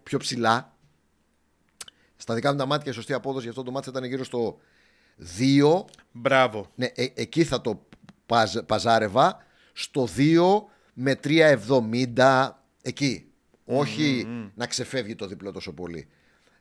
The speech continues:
Speaker 1: Εκτιμώ ότι το σωστό σε αυτό το μάτς είναι να παίξει κάποιος το γκολ γκολ, που είναι
Speaker 2: Ναι.
Speaker 1: ψηλά.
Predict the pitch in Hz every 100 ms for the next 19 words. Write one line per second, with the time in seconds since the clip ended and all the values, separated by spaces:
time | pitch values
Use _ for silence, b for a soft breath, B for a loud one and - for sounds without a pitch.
0 | _ 147 - 143 170 220 220 196 - 165
1 | 147 147 139 - 165 196 196 - 135 180
2 | 156 156 190 185 170 180 - 185 190 -
3 | 165 151 143 123 160 123 147 208 - _
4 | _ _ - - 147 147 123 117 120 160